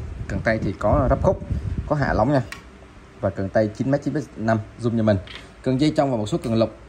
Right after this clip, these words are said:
cần lục thì có đây qua lông bem, hai da khoen xích và một số cần tay thì iso cho mình nha.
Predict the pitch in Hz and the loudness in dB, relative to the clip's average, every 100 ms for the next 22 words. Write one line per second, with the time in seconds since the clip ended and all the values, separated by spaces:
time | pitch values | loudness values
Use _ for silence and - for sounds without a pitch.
0 | - 107 107 - - 139 123 113 117 117 | -8 -6 -6 -6 -4 0 0 2 0 2
1 | 120 117 - - 110 110 113 107 113 110 | 2 2 -4 -12 -4 -2 -2 -2 -4 -2
2 | 180 - - - - - - 101 98 147 | -4 -4 -20 -18 -18 -18 -10 -8 -4 -4
3 | 117 - 113 117 - - - 123 110 107 | -2 2 2 2 2 2 4 4 2 2
4 | 101 | 2